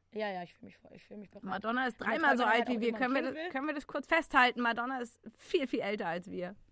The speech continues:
Speaker 1: Ja, und aber der, wie alt ist ihr Typ? Dreiunddreißig oder dreiundzwanzig? Endjung.
Speaker 2: Wir könnten Madonnas Toy Girls sein.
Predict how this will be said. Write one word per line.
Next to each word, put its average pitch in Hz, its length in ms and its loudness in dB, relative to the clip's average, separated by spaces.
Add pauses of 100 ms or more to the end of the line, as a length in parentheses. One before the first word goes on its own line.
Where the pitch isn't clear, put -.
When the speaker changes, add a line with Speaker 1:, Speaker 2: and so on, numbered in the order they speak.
(960)
Speaker 1:
Ja, 190 200 -10
und 294 200 -4
aber 220 200 -2
der, 202 200 -6
wie 240 140 -4
alt 233 120 -4
ist - 140 -12
ihr 214 80 -8
Typ? - 260 -8
Dreiunddreißig 226 640 -6
oder 226 140 -6
dreiundzwanzig? 226 720 -8
Endjung. 185 440 -8
Speaker 2:
Wir 277 140 -2
könnten 208 300 -6
Madonnas 180 400 -4
Toy 202 340 -2 (160)
Girls 226 340 -6
sein. 170 300 -4